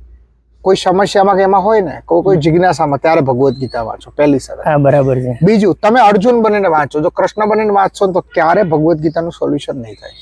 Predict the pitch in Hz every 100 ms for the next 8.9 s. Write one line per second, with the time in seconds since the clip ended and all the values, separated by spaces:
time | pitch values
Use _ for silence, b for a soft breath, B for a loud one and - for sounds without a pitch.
0 | - 160 143 131 156 160 190 202 160 160
1 | 185 190 160 180 180 185 165 160 185 175
2 | - 180 - 165 180 180 170 165 165 180
3 | 202 202 127 - b 147 147 160 196 220
4 | 220 160 170 202 233 202 202 214 208 220
5 | 180 185 208 202 - 160 147 147 147 156
6 | 175 170 165 170 190 - 160 143 135 127
7 | 131 131 226 233 220 240 220 190 208 220
8 | 233 156 151 175 208 220 247 -